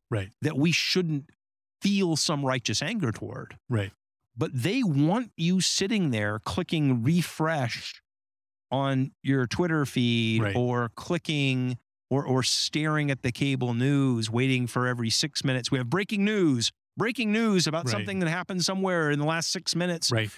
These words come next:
Speaker 2: with some, there was some congressperson who said something outrageous.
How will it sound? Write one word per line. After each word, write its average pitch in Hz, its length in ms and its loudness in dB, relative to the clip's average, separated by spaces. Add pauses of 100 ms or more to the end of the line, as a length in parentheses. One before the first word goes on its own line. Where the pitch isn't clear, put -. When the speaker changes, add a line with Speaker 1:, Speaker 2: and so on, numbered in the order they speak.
Speaker 2:
with 143 140 2
some, 180 280 0 (120)
there 160 100 4
was 165 140 2
some 180 400 0
congressperson 170 840 0
who 147 80 4
said 139 240 0
something 151 300 0
outrageous. 135 720 -2